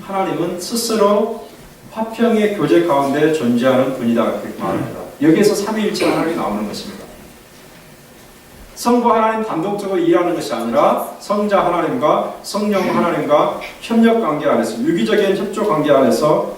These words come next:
어, 인간을 창조하시는 것입니다. 바로 이렇게 하나님 자신이 화평의 관계 속에서 존재하기 때문에 우리에게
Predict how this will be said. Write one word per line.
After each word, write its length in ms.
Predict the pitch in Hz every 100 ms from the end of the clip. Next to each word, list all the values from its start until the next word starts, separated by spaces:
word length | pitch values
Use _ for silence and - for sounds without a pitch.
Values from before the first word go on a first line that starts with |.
| - 101
어, 120 | -
인간을 680 | 139 143 160 156 175 - - -
창조하시는 600 | 214 214 202 165 170 -
것입니다. 400 | - - - - -
바로 260 | 214 226
이렇게 640 | 226 233 233 214 - - - -
하나님 480 | - 233 254 254 240
자신이 760 | - - - 196 214 247 - - - -
화평의 560 | 233 - 254 240 226
관계 220 | 170 170 180
속에서 480 | 185 170 170 170
존재하기 640 | 170 147 160 185 170 170 160
때문에 580 | 143 - 202 - - - -
우리에게 760 | 185 240 226 208 208 233 233